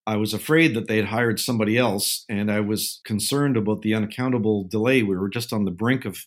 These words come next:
of a decision for weeks and weeks and weeks. And one day I was speaking with the producer's, uh, assistant, Andy Weltman, who's actually my agent now.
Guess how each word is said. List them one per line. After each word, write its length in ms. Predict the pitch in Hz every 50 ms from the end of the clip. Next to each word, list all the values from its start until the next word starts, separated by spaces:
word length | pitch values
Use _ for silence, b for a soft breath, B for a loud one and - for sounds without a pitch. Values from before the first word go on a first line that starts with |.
| -
of 160 | - 101 92 98
a 40 | 101
decision 500 | 87 90 - - 131 127 120 104 95 92
for 220 | - - 104 95 90
weeks 340 | 92 123 156 78 - -
and 100 | 104 101
weeks 200 | 104 113 110 113 -
and 80 | 101
weeks. 400 | 107 117 117 104 - - - - b b b b b b b b b b b b b _ - -
And 240 | 107 107 113 107
one 200 | 107 123 131 123
day 460 | 113 117 120 120 120 117 113 113 127 - - -
I 60 | 208
was 160 | 104 101 -
speaking 340 | - - 127 120 - 117 107
with 200 | 104 104 98 -
the 80 | - 95
producer's, 720 | - - 107 107 113 113 113 - 107 101 98 92 - - -
uh, 280 | 98 95 95 95 92 87 - _ -
assistant, 500 | 92 - - 131 120 - - 101 92 85
Andy 220 | 95 107 107 107
Weltman, 460 | 101 107 117 113 120 - 101 92 90
who's 160 | 101 101 - 104
actually 260 | 101 - - - 101
my 140 | 92 90 95
agent 320 | 101 110 113 107 107 85 -
now. 260 | 90 87 87 98 -